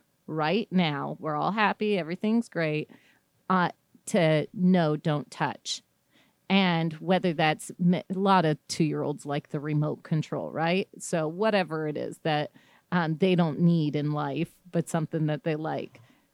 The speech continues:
So we put the remote control out. "Okay, no, no, don't touch." And then what do they do immediately?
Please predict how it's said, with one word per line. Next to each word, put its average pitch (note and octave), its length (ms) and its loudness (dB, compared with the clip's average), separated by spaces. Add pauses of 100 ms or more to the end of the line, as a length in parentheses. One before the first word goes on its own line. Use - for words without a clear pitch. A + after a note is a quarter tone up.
So G3 300 0
we F3 180 -2
put F3+ 680 -4 (360)
the F#3+ 160 2
remote E3+ 400 0
control F3+ 640 0
out. C#3+ 460 -4 (160)
"Okay, G3 600 -4 (400)
no, F3 260 2
no, E3+ 560 0 (280)
don't D#3 300 -2
touch." - 580 -4 (840)
And F#3 160 2
then D#3 180 0
what D3+ 140 0
do C#3+ 80 -2
they C#3 160 -2
do C#3 220 -6
immediately? C3 800 -6